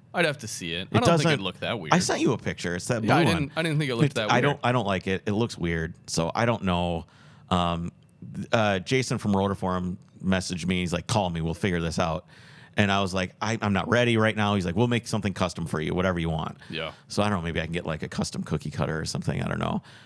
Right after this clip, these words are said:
Speaker 2: Um, but I also thought about getting
Speaker 1: Three-piece cookie cutter? That'd
Speaker 2: Nah, I
Speaker 1: be
Speaker 2: w-, I
Speaker 1: kinda
Speaker 2: would not
Speaker 1: cool.
Speaker 2: do a three-piece wheel on the car. It'd have to be a hidden bolts.
Speaker 1: Yeah.
Speaker 2: Otherwise, it's too gaudy. And, but I've also thought about getting the Outlaw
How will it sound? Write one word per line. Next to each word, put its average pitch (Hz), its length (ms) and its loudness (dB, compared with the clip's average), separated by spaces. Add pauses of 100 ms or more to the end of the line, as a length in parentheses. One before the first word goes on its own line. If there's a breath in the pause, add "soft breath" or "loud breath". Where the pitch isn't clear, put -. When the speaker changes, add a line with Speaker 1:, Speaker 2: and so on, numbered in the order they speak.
(120)
Speaker 2:
Um, 82 160 2
but 104 100 2
I 123 80 4
also 127 180 0
thought 110 180 2
about 98 180 0
getting 95 200 2
Speaker 1:
Three-piece 98 400 -4
cookie 104 260 -8
cutter? 127 500 -2
That'd 95 140 2
Speaker 2:
Nah, - 20 6
I 135 100 6
Speaker 1:
be - 60 -
Speaker 2:
w-, 104 120 0
I 107 60 4
Speaker 1:
kinda 113 100 2
Speaker 2:
would 110 80 2
not 113 220 2
Speaker 1:
cool. 113 80 0
Speaker 2:
do - 40 4
a - 20 4
three-piece 92 440 -2
wheel 87 160 0
on 80 80 -4
the 85 60 -2
car. 87 140 2
It'd 87 100 0
have 113 140 2
to 101 60 -4
be 101 100 2
a 85 40 0
hidden 82 440 0
bolts. 80 480 -4 (300 loud breath)
Speaker 1:
Yeah. 90 220 2
Speaker 2:
Otherwise, 85 300 0
it's - 120 -12
too 92 120 -2
gaudy. 80 360 -2 (360 loud breath)
And, 120 180 2
but 131 220 0
I've 110 120 4
also 120 220 0
thought 101 160 0
about 90 140 -2
getting 90 180 -2
the 82 120 -2
Outlaw 78 420 -2